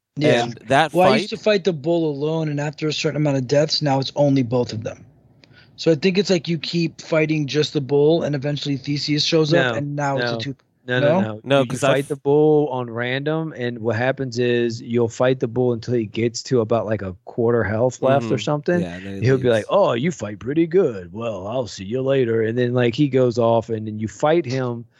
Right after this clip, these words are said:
Speaker 3: again with both, but he will start with about half health instead of a full health
Speaker 1: Okay.
Speaker 3: bar. So
Speaker 1: Okay.
Speaker 3: if you do fight the bull solo,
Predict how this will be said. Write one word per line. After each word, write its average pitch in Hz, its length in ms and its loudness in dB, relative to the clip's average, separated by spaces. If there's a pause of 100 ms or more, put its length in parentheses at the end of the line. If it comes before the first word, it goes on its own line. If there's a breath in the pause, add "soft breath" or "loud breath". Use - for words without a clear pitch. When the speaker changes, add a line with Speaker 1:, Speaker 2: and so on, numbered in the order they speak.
(240 soft breath)
Speaker 3:
again 139 440 2
with 120 200 -4
both, 156 400 0 (200)
but 185 520 0 (760)
he 180 340 -6
will 156 340 2
start 143 500 -2
with 117 160 -8
about 113 440 -8
half 120 400 -8
health 71 420 -16 (100)
instead 113 300 -6
of 92 80 -12
a 95 60 -14
full 101 240 -10
health 120 240 0
Speaker 1:
Okay. - 20 -12
Speaker 3:
bar. 101 320 -6 (580)
So 117 720 0 (100)
Speaker 1:
Okay. 185 120 -10
Speaker 3:
if 98 200 -6
you 127 100 0
do 156 360 2
fight 127 320 0
the 117 60 -6
bull 117 300 -4
solo, 107 840 0